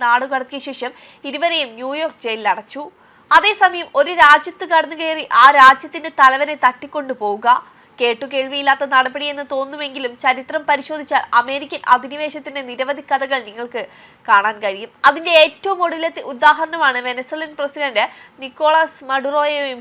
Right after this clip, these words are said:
ഭാര്യയോടും കാണിച്ചത്. അമേരിക്കൻ ഭീഷണികളെ എന്നും ധീരതയോടെ നേരിട്ട നേതാവിനെയാണ് ഒടുവിൽ ന്യൂയോർക്കിൽ എത്തിച്ചിരിക്കുന്നത്. അമേരിക്കയും മഡുറോയും തമ്മിൽ ദീർഘകാലമായി നടന്നു വന്നിരുന്ന പോരാട്ടത്തിന്റെ ഒരു നാടകീയ വഴിത്തിരിവാണിത്. മഡുറോയെ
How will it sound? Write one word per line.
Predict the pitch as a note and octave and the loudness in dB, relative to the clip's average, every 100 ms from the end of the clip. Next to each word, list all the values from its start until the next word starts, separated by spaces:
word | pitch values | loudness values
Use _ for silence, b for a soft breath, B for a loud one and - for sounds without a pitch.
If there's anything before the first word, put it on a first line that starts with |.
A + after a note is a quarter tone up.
| A#3+ | -6
ഭാര്യയോടും | B3+ B3+ C4 C#4+ C#4 C#4 B3+ B3 _ - | 2 4 2 -2 -4 -4 -4 -8 _ 0
കാണിച്ചത്. | G#3 G#3 G#3 A3 - - b b b A#3+ | 0 0 -6 -8 -8 -10 b b b 2
അമേരിക്കൻ | A3+ B3 B3 C#4 A#3+ | 4 0 -6 -12 -12
ഭീഷണികളെ | C4+ B3 - C#4 C#4+ C#4 A#3 | -12 -12 -12 -8 -6 -4 -6
എന്നും | A#3+ C#4 B3 | -10 -14 -10
ധീരതയോടെ | C4 C4 C#4+ C#4+ C#4 | -8 -8 -4 -4 -4
നേരിട്ട | C4 C4 C#4 C4 | -8 -8 -8 -6
നേതാവിനെയാണ് | B3 B3 C#4 C#4 C#4 B3+ G#3+ A3+ | -2 4 4 4 -4 -4 -4 -8
ഒടുവിൽ | B3 C4 A#3 | -8 -10 -12
ന്യൂയോർക്കിൽ | A#3 A#3+ C4+ C#4+ B3+ | -12 -6 -6 -6 -12
എത്തിച്ചിരിക്കുന്നത്. | G#3 G#3+ A3 G#3+ A3 G#3+ A#3 - B B B D4 | -12 -16 -20 -18 -14 -8 -6 -8 B B B 6
അമേരിക്കയും | D4+ F4 F#4 F#4 F#4 E4+ | 6 2 -2 -4 -4 0
മഡുറോയും | D#4+ D4+ E4+ E4+ D#4+ E4 | 0 0 -4 -6 -2 0
തമ്മിൽ | D#4 C#4+ B3+ | 0 -2 -4
ദീർഘകാലമായി | C4+ C#4+ D#4+ D4+ D4+ D4 D4 C4 | -4 -2 2 4 4 0 -2 0
നടന്നു | B3 B3+ D4 | -2 -2 -8
വന്നിരുന്ന | C4+ C#4 C4+ B3+ B3+ A#3+ | -8 -10 -12 -4 -4 -4
പോരാട്ടത്തിന്റെ | A#3+ B3 C4 C4+ C#4 C#4 B3+ - | -4 2 4 2 -2 -12 -10 -10
ഒരു | A#3+ A#3+ | -8 -4
നാടകീയ | A3 A#3+ B3 C4 A3 | 2 2 0 -6 -2
വഴിത്തിരിവാണിത്. | G#3 G#3 - B3 A3 F#3 G3 B3+ - _ b b - | -2 -2 -10 -8 -6 -6 -2 -4 -4 _ b b 0
മഡുറോയെ | A#3 A3+ B3+ B3+ B3+ | 0 0 -2 0 0